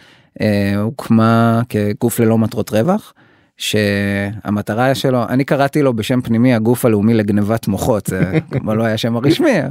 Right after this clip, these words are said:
הוא היה לקחת חבר'ה מאוד מוכשרים, בוגרי תארים מאוניברסיטאות מובילות בעולם, כמו M I T וכאלה,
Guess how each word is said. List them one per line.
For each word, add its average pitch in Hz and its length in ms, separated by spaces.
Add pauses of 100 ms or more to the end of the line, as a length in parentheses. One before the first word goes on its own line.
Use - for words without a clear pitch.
(440)
הוא 151 80
היה 151 180
לקחת 135 380
חבר'ה 123 540
מאוד 110 260
מוכשרים, 127 800 (160)
בוגרי 104 380
תארים 107 600 (520)
מאוניברסיטאות 101 500
מובילות 107 380
בעולם, 113 420
כמו 98 180
M 95 60
I 101 300
T - 20 (180)
וכאלה, 123 560